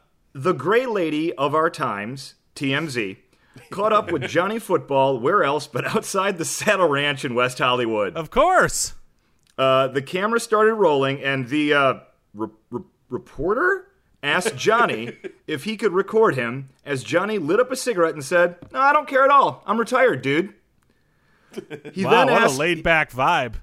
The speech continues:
Speaker 2: Yeah.
Speaker 1: he then a-, he then asked, uh, about The Rock buying the X F L, and Johnny said, "Listen, anything The Rock touches is gonna be gold, as always,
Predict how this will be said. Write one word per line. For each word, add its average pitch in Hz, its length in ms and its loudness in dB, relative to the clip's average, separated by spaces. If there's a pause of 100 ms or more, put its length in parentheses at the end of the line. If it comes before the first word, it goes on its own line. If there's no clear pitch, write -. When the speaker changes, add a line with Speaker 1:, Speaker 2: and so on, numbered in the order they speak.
(300)
Speaker 2:
Yeah. 160 260 -6
Speaker 1:
he 202 60 2
then 220 120 2
a-, 180 140 -4 (200)
he 156 120 -4
then 185 220 0
asked, 180 420 0
uh, 151 540 0
about 147 320 -6
The 139 80 -4
Rock 143 320 -4
buying 131 320 -6
the 123 100 -6
X 131 220 -6
F 127 200 -4
L, 120 440 -2 (100)
and 120 220 -10
Johnny 127 280 -4
said, 113 240 -6
"Listen, 120 440 -2 (400)
anything 196 340 -4
The 139 80 0
Rock 139 240 2
touches 127 340 -2
is 113 120 -8
gonna 135 200 -2
be 117 140 -8
gold, 117 400 -2
as 101 100 -8
always, 117 540 -2